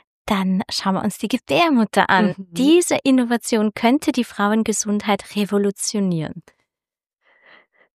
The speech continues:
Speaker 2: Ja, Innovationen bedürfen intensiver Forschung. Ich glaub, einen großen Schritt würden wir vorankommen,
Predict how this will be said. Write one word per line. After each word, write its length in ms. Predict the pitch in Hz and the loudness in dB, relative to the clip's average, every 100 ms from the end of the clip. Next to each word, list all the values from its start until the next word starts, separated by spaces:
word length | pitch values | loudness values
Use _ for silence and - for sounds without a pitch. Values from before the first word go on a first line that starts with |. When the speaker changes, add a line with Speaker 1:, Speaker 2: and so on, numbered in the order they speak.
| _ - | _ -6
Speaker 2:
Ja, 260 | 208 208 | 0 2
Innovationen 960 | 233 254 233 226 - 220 233 254 254 240 _ - | 4 4 2 0 0 2 4 4 4 2 _ -8
bedürfen 1120 | 214 _ _ _ _ _ _ 247 247 - 247 | -8 _ _ _ _ _ _ 0 0 2 0
intensiver 640 | 240 233 233 - 233 233 | 2 0 -2 -4 -4 -6
Forschung. 840 | - 202 190 220 - 269 254 254 240 - - | -4 0 0 0 -2 0 2 2 0 -4 -12
Ich 160 | - | -12
glaub, 480 | - 220 214 220 214 | -6 0 2 2 0
einen 260 | - 220 220 | -2 0 -2
großen 400 | - 214 - 240 | -2 -4 -2 -8
Schritt 420 | - - 254 - | -6 -6 -6 -4
würden 280 | 226 220 220 | -2 0 2
wir 120 | 214 | 0
vorankommen, 1400 | - 208 196 190 214 233 - 247 226 226 226 226 226 220 | -2 -4 0 0 2 -2 -4 0 2 2 2 4 2 0